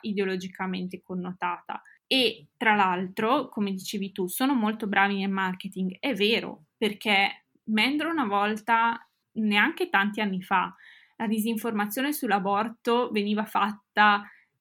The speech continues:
ad esempio mostrando immagini, tra l'altro spesso manipolate, di feti, sangue, cose, diciamo, impressionanti, oppure si spingeva sull'idea che l'aborto è un omicidio, eccetera.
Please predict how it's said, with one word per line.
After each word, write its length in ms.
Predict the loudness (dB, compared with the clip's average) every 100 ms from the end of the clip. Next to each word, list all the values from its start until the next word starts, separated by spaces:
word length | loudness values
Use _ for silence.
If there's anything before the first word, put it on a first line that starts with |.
| _
ad 180 | -2 -2
esempio 420 | 2 2 2 2
mostrando 800 | -2 -2 -2 2 2 2 -2 -4 -4
immagini, 920 | 2 4 6 4 2 2 0 -2 -6
tra 160 | -2 2
l'altro 300 | 2 0 -6
spesso 500 | -4 -4 -4 -4 -4
manipolate, 840 | -4 -4 -4 -2 2 2 0 -4 -6
di 120 | -6
feti, 640 | -2 0 0 -4 -8 -6
sangue, 680 | -2 0 0 -2 -2 -4 -4
cose, 600 | -6 -6 -4 -4 -4 -4
diciamo, 800 | -6 -6 -6 -6 -6 -6 -6 -8 -14 -6
impressionanti, 1200 | 0 0 0 -4 -2 0 2 4 2 0 -4 -2
oppure 360 | -4 -2 -2 -2
si 180 | -4 -6
spingeva 640 | -6 0 2 2 0 -2
sull'idea 580 | -4 -6 -6 -2 -2 -2
che 100 | -2
l'aborto 520 | -4 -2 -6 -6 -8
è 80 | -6
un 120 | -4
omicidio, 680 | -2 -2 -4 -6 -6 -4 -4
eccetera. 580 | -6 -8 -10 0 0